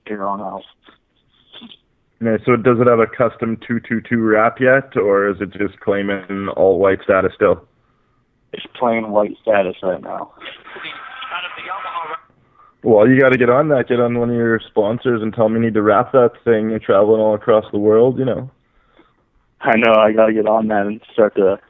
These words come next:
Speaker 1: start to try to make connections there, right?
Speaker 2: Well, and if not, just use a Sharpie and, like, draw some pretty pictures at least, something people can look at while you're driving across the country.
Speaker 1: That's a good idea. I mean, they
Speaker 2: Yeah,
Speaker 1: make
Speaker 2: ma-
Speaker 1: different color Sharpies,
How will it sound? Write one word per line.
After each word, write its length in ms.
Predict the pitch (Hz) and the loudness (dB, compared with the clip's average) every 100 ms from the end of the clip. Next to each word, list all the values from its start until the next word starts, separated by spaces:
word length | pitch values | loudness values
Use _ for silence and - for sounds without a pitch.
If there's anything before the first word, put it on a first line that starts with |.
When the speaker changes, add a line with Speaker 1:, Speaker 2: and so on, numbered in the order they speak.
| _ _ - _ _ - - - - - - | _ _ -20 _ _ -20 -20 -20 -20 -20 -4
Speaker 1:
start 240 | 131 120 | 0 2
to 180 | 127 117 113 | 4 2 4
try 160 | 131 | 2
to 60 | 120 | 2
make 180 | 117 117 | 2 -2
connections 540 | 117 117 98 - 107 | -4 -4 -4 -10 -8
there, 200 | 107 101 | 2 4
right? 220 | 104 117 123 _ _ - _ _ _ _ _ | 6 4 0 _ _ -20 _ _ _ _ _
Speaker 2:
Well, 160 | - 127 | 0 2
and 100 | 123 | 2
if 120 | 120 | 0
not, 200 | 123 131 | 0 0
just 140 | 120 127 | -4 -6
use 160 | 123 | -6
a 200 | 104 - | -6 -2
Sharpie 380 | 101 113 - 95 | 0 0 -2 -8
and, 100 | 90 | -6
like, 220 | 90 90 | -8 -8
draw 280 | - 92 92 | -4 -2 -4
some 140 | 87 | -8
pretty 240 | 85 98 90 | -8 -6 -6
pictures 460 | 92 87 - 98 | -6 -8 -6 -6
at 120 | 85 71 | -4 -4
least, 240 | 90 104 | -4 -6
something 340 | - 87 92 85 - | -4 -4 -4 -8 -8
people 280 | 101 - 90 | -8 -4 -4
can 180 | 95 | -2
look 160 | 92 90 | -2 2
at 140 | 104 | 2
while 100 | 90 | 4
you're 100 | 95 | 0
driving 300 | 92 95 95 | -2 0 0
across 300 | 95 110 98 - | 0 0 -2 -2
the 60 | |
country. 420 | 95 98 110 107 104 _ - | -6 -4 -2 -6 -8 _ -8
Speaker 1:
That's 160 | 123 | -4
a 40 | 143 | 0
good 220 | 135 123 | 2 2
idea. 400 | 110 117 127 104 - - | 2 2 2 0 -4 -10
I 60 | |
mean, 220 | 117 113 | -6 -2
they 80 | 110 | 0
Speaker 2:
Yeah, 60 | 151 | 2
Speaker 1:
make 100 | 127 | 2
Speaker 2:
ma- 60 | |
Speaker 1:
different 320 | 117 120 120 110 | 0 -4 -4 -2
color 220 | 113 98 - | -2 -2 -2
Sharpies, 380 | 120 - 107 | -2 -2 -6